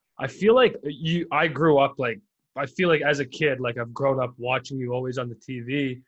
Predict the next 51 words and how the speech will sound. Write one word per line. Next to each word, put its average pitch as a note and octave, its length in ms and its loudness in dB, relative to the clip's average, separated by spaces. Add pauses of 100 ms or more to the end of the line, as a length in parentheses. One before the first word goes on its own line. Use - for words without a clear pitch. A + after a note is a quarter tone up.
(300)
But E3 100 0
I D#3+ 40 4
think G#3 300 -2
at A3+ 120 2
one D3+ 280 0
point, D#3 180 2
I, C#3 120 0 (120)
I C3+ 120 0
honestly, D#3 580 -4 (460)
when E3 120 4
I E3 40 4
was C3 160 -2
really E3 280 2
young D#3+ 380 2
and C#3 100 0
when C#3+ 80 2
I, D#3 240 0
I, C#3 40 -2 (120)
when E3 140 0
I E3+ 60 2
found F3+ 340 2
out E3+ 100 2
that D#3 100 0
you D3+ 140 0
were D#3 140 4
a B2 80 -2
player C3+ 800 0
also, D#3 380 0
I C3+ 100 2
thought C#3+ 240 0
it C#3+ 40 -2
was C3+ 200 -8
so C3+ 160 -2
cool D#3+ 280 -4
'cause C#3 280 -6 (280)
I D#3 100 0
found F#3+ 260 2
you E3 80 2
always F#3 200 2
had G3+ 140 0
such F3+ 220 -2
a D#3+ 40 -4
great C#3+ 400 -4
voice. B2+ 380 -4
Like, B2+ 120 -14
you C3+ 100 -6
have D3 220 0
that C3+ 260 -2
broadcasting C3+ 720 -4
voice C3+ 360 -4
and, B2 120 -10